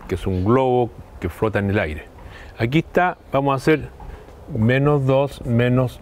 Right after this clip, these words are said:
menos cuatro. ¿Cómo sería eso? Y vamos a hacer el cálculo. Aquí está la canastilla donde vamos nosotros. Y este es un,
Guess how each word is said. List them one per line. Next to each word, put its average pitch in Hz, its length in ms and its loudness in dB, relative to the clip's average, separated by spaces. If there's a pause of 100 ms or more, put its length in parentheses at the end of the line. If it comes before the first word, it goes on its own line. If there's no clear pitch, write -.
(100)
menos 113 360 0 (100)
cuatro. - 340 0 (680)
¿Cómo 135 240 0
sería 104 340 2
eso? - 220 -4 (560)
Y 104 80 -2
vamos 101 240 2
a - 20 -12
hacer 101 120 0
el 101 120 0
cálculo. - 440 -6 (920)
Aquí 156 220 2
está 220 140 2
la 190 120 2
canastilla 196 680 4
donde 165 260 6
vamos 156 320 4
nosotros. 139 600 2 (1500)
Y 120 380 2
este 127 300 2
es 127 180 -2
un, 120 480 4